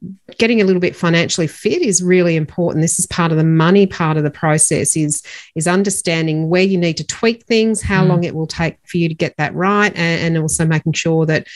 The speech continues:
Speaker 1: you are financially fit from the bank's perspective, uh, from, for, for, um, lending, from,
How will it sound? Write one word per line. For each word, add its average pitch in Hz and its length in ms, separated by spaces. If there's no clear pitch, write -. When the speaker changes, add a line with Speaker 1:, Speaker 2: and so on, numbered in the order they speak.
Speaker 1:
you 208 280
are 180 100
financially 165 540
fit - 320
from 151 140
the 151 60
bank's 160 380
perspective, - 880
uh, 156 360
from, - 380
for, - 260
for, 160 340
um, 151 480
lending, 170 580
from, 165 180